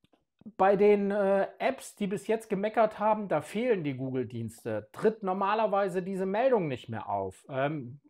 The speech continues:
ganz wenige auf-, Ausnahmen. Kurzum, zu, ich würd mal sagen, achtundneunzig Prozent könnt ihr euer Huawei P sechzig Pro wieder so nutzen, als ob es Google-Dienste hätte.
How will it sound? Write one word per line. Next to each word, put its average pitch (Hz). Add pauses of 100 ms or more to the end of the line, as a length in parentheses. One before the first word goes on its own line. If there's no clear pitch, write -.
(340)
ganz 175
wenige 180
auf-, 156
Ausnahmen. 123 (480)
Kurzum, 247
zu, 269
ich -
würd 240
mal 202
sagen, 208
achtundneunzig 226
Prozent 196 (640)
könnt 220
ihr 240
euer 165 (420)
Huawei 147
P 143
sechzig -
Pro 196 (400)
wieder 139
so 123
nutzen, 151
als -
ob 151
es - (120)
Google-Dienste 151
hätte. 92